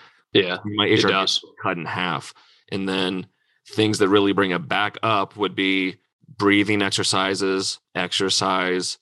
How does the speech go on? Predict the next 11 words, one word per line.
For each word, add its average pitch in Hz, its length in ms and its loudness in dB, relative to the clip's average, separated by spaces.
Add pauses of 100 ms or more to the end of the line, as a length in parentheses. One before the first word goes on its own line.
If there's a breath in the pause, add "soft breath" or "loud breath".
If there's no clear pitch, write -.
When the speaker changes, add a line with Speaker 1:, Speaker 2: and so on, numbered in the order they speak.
Speaker 2:
hyperbaric 90 600 0
oxygen, 90 680 -4 (520)
but 95 80 0
especially 110 320 2
those 87 160 0
first 98 200 0
two, 92 60 -2
especially 147 320 2
breathing. 98 380 0
It's 101 160 -2
insane 104 520 0